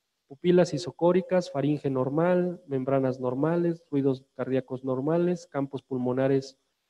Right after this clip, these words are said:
pues nada más el estridor, eh, nada más. El tórax derecho hipoventilado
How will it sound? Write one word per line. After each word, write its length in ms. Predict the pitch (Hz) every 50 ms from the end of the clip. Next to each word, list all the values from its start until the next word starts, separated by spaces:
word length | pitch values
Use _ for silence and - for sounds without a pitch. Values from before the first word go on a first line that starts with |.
| _
pues 100 | _ 135
nada 160 | 139 139 139 139
más 220 | 139 139 131 -
el 100 | 135 127
estridor, 680 | 123 127 - - 127 131 127 147 156 165 170 175 170 - - - _ _ _ _ _
eh, 680 | 160 131 127 127 127 127 127 127 127 123 123 127 143 - _
nada 240 | 139 135 131 127 123
más. 340 | 123 123 117 120 - - -
El 100 | 131 123
tórax 320 | - 147 143 143 139 -
derecho 540 | 139 139 143 147 143 - - 165 165 170 - _ _ _
hipoventilado 1000 | - 151 147 - - 135 131 131 127 127 - 139 131 143 151 175 196 220 214 -